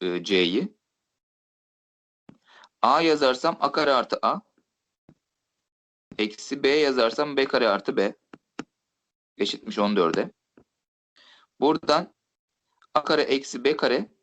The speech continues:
artı a eksi b geliyor. On dört. A, a eksi b iki idi zaten. Buradan da a eksi b, a artı b geliyor. Hemen a eksi b yerine iki yazdım. Buradan iki a artı b on iki.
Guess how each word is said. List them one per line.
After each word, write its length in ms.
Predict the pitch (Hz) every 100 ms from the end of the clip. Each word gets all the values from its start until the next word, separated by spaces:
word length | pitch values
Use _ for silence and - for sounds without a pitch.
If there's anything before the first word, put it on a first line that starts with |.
| _ -
artı 420 | 120 117 - -
a 220 | 127 143
eksi 320 | 127 135 - 127
b 160 | 135
geliyor. 460 | 135 104 92 - _ _ _ _ -
On 220 | 104 107
dört. 300 | 85 - - _ _ _ _ _ _ _ 113
A, 160 | 110 120
a 280 | 151 151
eksi 240 | 160 - 147
b 160 | 170
iki 240 | - 135 160
idi 120 | 147
zaten. 380 | 117 95 131 - _ _ _ _ _ _ 147
Buradan 400 | 170 151 170 185
da 100 | -
a 380 | 147 143 175 190
eksi 360 | 165 - 151
b, 180 | 180 196 -
a 220 | 170 156
artı 240 | 131 123
b 140 | 110 95
geliyor. 380 | 92 95 190 -
Hemen 180 | 131 123
a 100 | 117
eksi 180 | 113
b 60 | 110
yerine 240 | 104 98
iki 180 | 90 -
yazdım. 300 | 87 78 - - _ _ - _ _ _ _ _ _ - _ _ _
Buradan 320 | 147 139 160 -
iki 320 | 131 - -
a 260 | 156 147 135
artı 280 | 123 - 113
b 120 | 101
on 160 | 107
iki. 380 | 139 147 160 202